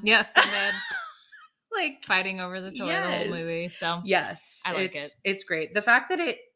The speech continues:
Speaker 2: all, all takes place on Christmas Eve is highly unbelievable,
Speaker 1: Mm-hmm.
Speaker 2: but we'll, we'll let that slide for the sake of movie magic. Um, <laughs> uh, Miracle on Thirty-fourth Street.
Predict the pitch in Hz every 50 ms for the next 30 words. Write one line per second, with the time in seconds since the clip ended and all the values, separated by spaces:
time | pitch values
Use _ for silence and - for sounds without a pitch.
0 | _ _ _ _ - 170 175 175 170 170 170 170 170 165 165 151 - - - -
1 | - 170 170 170 170 202 175 165 - 180 170 165 175 170 165 - 185 - 185 170
2 | 156 - 165 170 170 170 165 156 151 147 - - _ _ _ _ _ _ _ _
3 | _ _ - - - 170 175 170 165 170 165 165 165 165 160 160 156 156 156 151
4 | - 160 160 185 202 226 269 285 277 277 _ - 160 156 156 147 147 147 143 -
5 | - 165 156 151 151 147 - - _ - 180 _ - 165 156 147 151 147 151 147
6 | 156 156 151 151 147 - 151 - - - 160 156 156 - 160 160 156 - - 151
7 | 160 180 165 170 160 151 151 160 156 151 151 147 151 - 190 214 - _ _ _
8 | _ _ - - - - _ _ _ _ _ - 190 202 190 180 175 170 165 165
9 | 160 160 156 160 - - - 226 208 - - - - - - - - - - -
10 | 269 - - - - - - - - - - - - - - - - - - -
11 | 202 202 208 208 208 208 240 269 302 330 - 349 359 349 320 339 339 311 320 320
12 | 311 285 285 277 - - - 190 165 - - - - - - - - - -